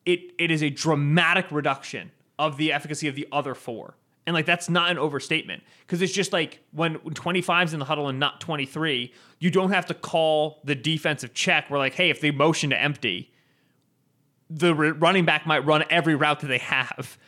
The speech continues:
right? If they motion empty with Mitchell, he's gonna run one of three routes. If they motion empty with McCaffrey and he lines up out, out wide, they'll run every route with him.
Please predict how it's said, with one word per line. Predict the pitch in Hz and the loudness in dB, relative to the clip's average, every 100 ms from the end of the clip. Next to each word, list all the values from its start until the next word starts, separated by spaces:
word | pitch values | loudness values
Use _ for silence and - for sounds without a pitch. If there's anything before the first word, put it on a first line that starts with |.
| - | 0
right? | 165 160 170 | 2 4 2
If | 170 | 2
they | 190 | 4
motion | 233 202 | 4 4
empty | 185 | 2
with | 165 175 | 2 2
Mitchell, | 262 262 | 2 2
he's | 165 | 0
gonna | 170 | 2
run | 156 | 2
one | 143 147 | 2 0
of | 135 | 0
three | 143 | -4
routes. | 123 - - - _ _ - - | -4 -6 -10 -16 _ _ -20 -4
If | 208 | 0
they | 185 | 2
motion | 190 190 | 2 2
empty | 175 175 160 | 0 -2 -4
with | 143 | -6
McCaffrey | 131 147 156 220 254 | -2 0 0 0 -2
and | 208 | 0
he | 160 | 0
lines | 151 156 | 2 0
up | 156 | 0
out, | 143 143 - | 0 -2 -2
out | 151 120 | 0 0
wide, | 135 165 214 - - | 2 2 0 -4 -6
they'll | 190 196 | 0 2
run | 190 | 2
every | 175 160 | 0 0
route | 156 156 | 0 -2
with | 120 | -4
him. | 120 - | -10 -12